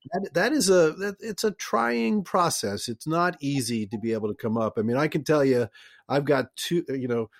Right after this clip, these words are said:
I've got two patents, Mom. I worked really hard. I did good, but those patents are never going to see the light of day. I mean, I did that with a major corporation. We did it together, and the timing wasn't right for them to be able to move on it.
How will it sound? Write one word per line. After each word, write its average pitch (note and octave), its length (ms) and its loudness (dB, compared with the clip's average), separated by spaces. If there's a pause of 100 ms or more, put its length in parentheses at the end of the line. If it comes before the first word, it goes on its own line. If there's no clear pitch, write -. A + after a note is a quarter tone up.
(340)
I've A2 180 -10
got D3+ 220 -2
two G3+ 160 -2
patents, F#3+ 440 0
Mom. D#3 380 0
I C3+ 80 2
worked D3 300 2
really F3 240 6
hard. F3+ 440 4
I D3+ 60 0
did D3+ 260 0
good, E3+ 520 4
but C3 140 -2
those C#3+ 200 2
patents C3 460 -4
are A2+ 80 -6
never B2 720 -8 (100)
going A2+ 360 -6
to G#2+ 60 -8
see A2+ 280 -6
the G#2 100 -8
light G#2 280 -6
of F#2+ 100 -8
day. G#2 320 -6
I F#2+ 60 -10
mean, G#2 180 -6
I G#2+ 80 -4
did A2 240 -6
that A2+ 180 -2
with A2+ 120 -8
a G#2+ 60 -6
major A#2 340 -2
corporation. A2+ 720 0
We G#2+ 80 -8
did G#2 180 -6
it A2+ 100 -10
together, G#2+ 520 -6 (360)
and A#2+ 220 2
the A#2 80 2
timing B2 380 2
wasn't A#2 300 4
right A2 280 -2
for A#2+ 100 -4
them A2+ 220 2
to A#2 80 2
be A#2+ 160 0
able A#2 220 2
to C3 100 -2
move E3 300 4
on F#2+ 180 -8
it. G2+ 140 -14